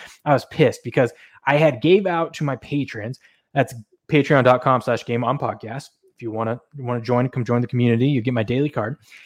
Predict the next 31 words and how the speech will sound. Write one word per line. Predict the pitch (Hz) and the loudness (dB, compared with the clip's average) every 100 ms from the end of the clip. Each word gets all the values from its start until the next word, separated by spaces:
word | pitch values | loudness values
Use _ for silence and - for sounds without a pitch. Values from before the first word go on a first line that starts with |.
| - | 2
And | 147 | 6
I | |
had | 160 185 | 8 8
bet | 156 151 - | 8 6 4
this, | 139 - | 0 0
but | 135 | -4
a | 131 | -2
little | 127 117 | 0 2
bit, | 127 151 | 0 0
but | 135 | -2
I, | 127 156 - | 2 0 2
I | 160 | 2
was | 151 | 2
trying | 202 214 | 4 4
to | |
get | 185 | 6
a | 160 | 6
little | 165 151 | 6 4
bit | 147 | 2
more | 139 139 131 - | 2 2 0 -2
action | 143 147 - - 107 | -2 -2 -4 -8 -6
on | 107 | -6
the | 107 | -6
game. | 107 107 117 - - - - - | -8 -6 -6 -10 -20 -20 -20 -2
And | 151 151 147 135 120 - _ _ _ - | 2 4 4 4 0 -10 _ _ _ 0
I | |
didn't | 143 202 185 | 6 6 6
like | 190 - | 2 4
the | |
money | 139 127 160 180 | 2 4 4 6
line. | 139 110 104 131 | 8 6 2 -2